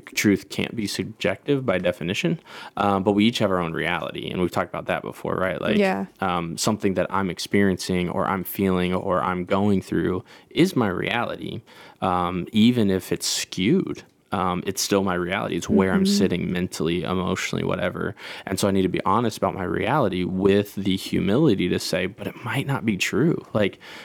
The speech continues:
Speaker 1: maybe there's something that needs to be spoken into, something that needs to be challenged, um, something that needs to be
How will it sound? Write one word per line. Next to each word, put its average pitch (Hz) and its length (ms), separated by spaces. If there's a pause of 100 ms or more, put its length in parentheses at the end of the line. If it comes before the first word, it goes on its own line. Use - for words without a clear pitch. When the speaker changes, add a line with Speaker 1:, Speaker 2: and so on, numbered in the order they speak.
(120)
Speaker 1:
maybe 110 320
there's 107 240
something 104 560
that 98 100
needs 95 200
to 98 80
be 95 80
spoken 95 360
into, 92 440
something 98 280
that 92 100
needs 92 240
to - 40
be 92 260
challenged, - 800
um, 92 320
something 98 300
that 92 140
needs 92 240
to 95 80
be 98 260